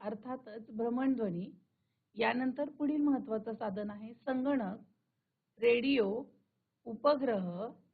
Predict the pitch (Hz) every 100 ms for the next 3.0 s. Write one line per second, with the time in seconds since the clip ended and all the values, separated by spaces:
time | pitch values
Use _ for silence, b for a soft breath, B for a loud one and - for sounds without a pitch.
0 | _ _ - 233 254 247 208 262 - -
1 | _ _ _ - 254 214 - _ _ _
2 | _ _ _ _ _ _ 226 254 226